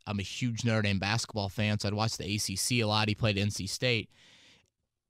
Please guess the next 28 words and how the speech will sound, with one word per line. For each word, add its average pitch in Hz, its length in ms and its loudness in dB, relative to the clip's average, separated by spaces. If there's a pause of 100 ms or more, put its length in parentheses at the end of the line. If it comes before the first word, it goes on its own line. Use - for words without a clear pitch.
And 151 120 4
I 135 40 2
really, 147 520 4
really 131 260 2
enjoyed 120 300 0
his 98 120 -10
game. 95 400 -2
Kinda 156 240 -2 (100)
old 151 300 0
school, 143 520 0
throwback, 135 920 0 (220)
didn't 151 220 0
shoot 151 360 0
it 113 100 -6
great 131 400 -2
at 104 140 -10 (140)
all 131 320 0
in 104 100 0
college. 101 580 0 (500)
Uh, 104 300 0
but 107 200 2
for 139 120 0
a 127 60 0
six - 340 0
eight 151 220 0
guy, 143 400 2
he 139 180 -2
just 160 240 -4